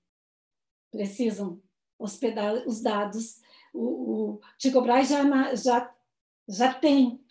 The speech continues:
né? Já tem essa plataforma. E nós precisamos, eh, criar essa plataforma aí com todos esses cuidados aí que, que o Sandro falou, pra poder, ah,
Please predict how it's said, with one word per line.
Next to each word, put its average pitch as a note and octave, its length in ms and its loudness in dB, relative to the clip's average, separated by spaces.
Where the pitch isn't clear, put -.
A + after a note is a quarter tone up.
né? F#3+ 220 -6
Já G#3 120 -4
tem C#4 260 4
essa A#3 180 -2
plataforma. F#3+ 680 -8
E G#3+ 160 -4
nós A#3 200 -2
precisamos, C4+ 960 0
eh, G#3+ 500 -2
criar A#3+ 280 4
essa C4+ 180 0
plataforma A#3 920 0
aí G3+ 180 -6
com A3 100 -4
todos A3 360 -6
esses - 600 -10
cuidados A3+ 680 -4
aí G3 280 -6
que, - 140 -18
que - 80 -20
o - 20 -20
Sandro G#3 280 -8
falou, A3 340 -6
pra B3 120 -2
poder, C4 640 2
ah, A#3 400 -6